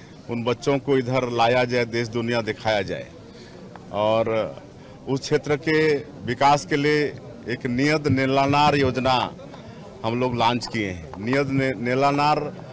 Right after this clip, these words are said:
मतलब आपका अच्छा गांव, और इस योजना के तहत जो भी हमारे सुरक्षा कैंप हैं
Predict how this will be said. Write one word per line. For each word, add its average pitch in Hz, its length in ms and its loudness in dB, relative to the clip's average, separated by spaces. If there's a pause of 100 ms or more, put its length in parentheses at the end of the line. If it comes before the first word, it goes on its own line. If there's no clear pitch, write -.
(180)
मतलब 139 440 0
आपका 139 580 4 (100)
अच्छा 139 340 4
गांव, 90 300 0 (920)
और 131 280 4
इस 131 320 -4
योजना 135 340 2
के 151 140 2
तहत 143 360 2 (1700)
जो 135 200 4
भी 165 140 4
हमारे 147 640 4
सुरक्षा 139 540 2
कैंप 147 360 2
हैं 101 180 -2